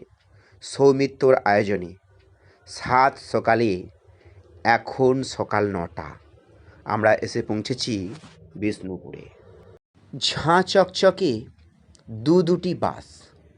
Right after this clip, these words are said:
আর এই দুটি বাসে আমরা তখন এসে পৌঁছালাম। আসার সাথে সাথে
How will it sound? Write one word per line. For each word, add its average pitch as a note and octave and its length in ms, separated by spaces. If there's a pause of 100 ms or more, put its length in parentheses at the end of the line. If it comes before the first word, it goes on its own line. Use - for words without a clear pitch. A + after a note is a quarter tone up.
(800)
আর A#2+ 180
এই C3+ 100
দুটি B2 340
বাসে B2 440 (1120)
আমরা C3 380
তখন A#2+ 400 (120)
এসে A2+ 240
পৌঁছালাম। A2+ 640 (880)
আসার C3+ 420
সাথে C3 380
সাথে C3 280